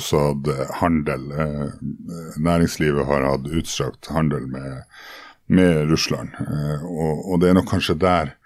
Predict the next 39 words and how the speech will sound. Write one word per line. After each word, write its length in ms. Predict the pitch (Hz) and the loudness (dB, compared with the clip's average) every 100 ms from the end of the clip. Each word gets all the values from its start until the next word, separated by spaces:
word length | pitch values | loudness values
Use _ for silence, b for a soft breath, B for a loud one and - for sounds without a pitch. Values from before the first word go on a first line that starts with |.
| B B B B _ - | B B B B _ -4
eh, 280 | 85 85 82 | 2 4 2
skuffelsen 680 | - 95 - 98 - 85 78 | 2 0 2 2 2 2 2
er 40 | |
størst 460 | - - 98 - - | 0 2 2 2 2
også, 340 | 85 - 82 71 76 | 2 2 0 0 -2
eh, 260 | 78 78 78 | -2 0 2
når, 360 | 82 80 76 | 4 2 2
eh, 260 | 78 71 67 - B - | 0 -2 -6 -10 B -12
når 240 | - 92 85 | 0 2 4
det 220 | 80 76 73 | 4 2 2
ender 200 | 87 80 | 2 4
med 420 | 76 76 73 69 67 - | 2 0 -2 -4 -8 -12
en, 220 | 69 69 67 | -8 -8 -8
eh, 400 | 67 65 65 - | -8 -10 -4 2
angrepskrig. 580 | 87 69 - - 80 71 | 4 2 -4 -2 -2 0
For 100 | 104 | 2
det, 260 | 104 104 | 2 2
det 60 | 113 | -2
er 80 | - | 2
klart 180 | 117 110 | 2 2
at 100 | 85 | 2
man, 220 | 87 87 B B B B B B - | 2 2 B B B B B B 0
man 100 | 98 | 2
ser 260 | - 113 127 | 6 6 8
jo 80 | 87 | 4
på, 400 | - 90 85 82 | 4 4 6 6
eh, 140 | 82 | 2
på 140 | 73 90 | 0 -2
hva 140 | 95 87 | 0 2
som 160 | 87 | 2
skjer, 320 | - 135 127 90 | 4 6 6 6
og, 240 | 90 87 87 | 6 6 6
og 480 | 90 85 85 85 | 4 6 6 2
hva 160 | 82 98 | 0 0
slags 160 | 90 98 | 2 4
argumentasjon 800 | 87 85 82 - - 123 120 82 | 6 6 4 2 4 6 8 6
man 160 | 80 | 4
bruker 480 | 90 101 95 76 76 | 4 2 2 2 4
om 240 | 80 78 | 6 6